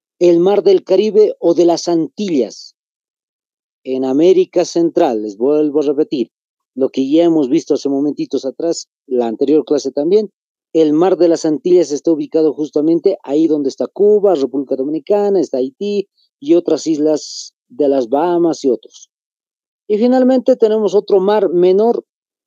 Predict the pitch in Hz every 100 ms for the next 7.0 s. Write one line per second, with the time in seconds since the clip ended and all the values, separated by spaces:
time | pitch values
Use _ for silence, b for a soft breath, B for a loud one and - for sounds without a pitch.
0 | _ _ _ _ 170 151 - 196 196 196
1 | - _ _ _ _ 185 190 180 180 160
2 | - 202 170 175 170 151 131 - 160 226
3 | 254 226 233 233 233 143 - _ 127 127
4 | 147 131 165 190 185 170 170 175 175 196
5 | 170 - _ _ _ _ _ 185 180 180
6 | 196 220 190 196 170 190 - 180 113 -